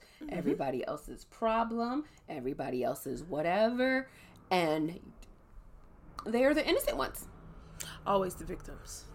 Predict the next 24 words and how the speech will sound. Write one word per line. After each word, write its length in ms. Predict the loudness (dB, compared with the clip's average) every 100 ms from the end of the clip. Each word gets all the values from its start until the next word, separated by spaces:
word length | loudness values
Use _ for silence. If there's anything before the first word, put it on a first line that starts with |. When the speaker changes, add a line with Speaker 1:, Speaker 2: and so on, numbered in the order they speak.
| 2
Speaker 2:
Always 220 | 6 6 6
the 80 |
victims. 340 | 4 4 2 0 -8 -4
Speaker 1:
I 80 | 0
mean, 260 | 4 2
before 300 | 2 2 4
we 120 | 4 6
got 200 | 6 6
on, 180 | 4
we, 140 | 2 -2 -4
we 120 | -4
was 160 | -2 4
joking 340 | 4 4 0
about 440 | 2 4 4 2 -2
what 280 | 2 2
a 40 | 2
dude 280 | 0 0 6
told 260 | 6 6
me. 280 | 4 2 0 -4
<laughs> 100 | 0 2 0 -4 6 6 6 8 8 8 0 0 -4 -18 -18 -16 -16 -14 -12 -8 -4 -4 -4 -4 -4 -6 -14 -16 -10 -6
Speaker 2:
I 100 | -4
gotta 180 | -4 -4
say 140 | -4
it. 220 | -4 -6